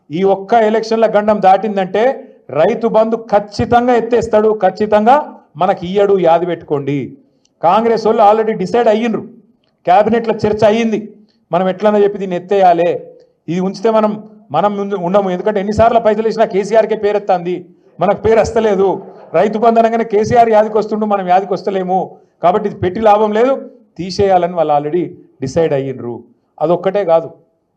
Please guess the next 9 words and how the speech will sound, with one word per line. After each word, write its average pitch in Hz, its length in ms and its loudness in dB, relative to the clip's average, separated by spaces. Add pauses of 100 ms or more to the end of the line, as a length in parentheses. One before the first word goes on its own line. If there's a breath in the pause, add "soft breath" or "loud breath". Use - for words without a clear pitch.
(460)
రైతులు 165 340 -2
ఒక్కరే 160 260 -4
కాదు, 123 220 -6 (420)
ఇలా 151 120 0
మా 147 120 -4
ఆడబిడ్డలు 156 460 0 (760)
నెలకు 208 340 0
ఏం 214 180 0
చెప్పిండు, 247 540 0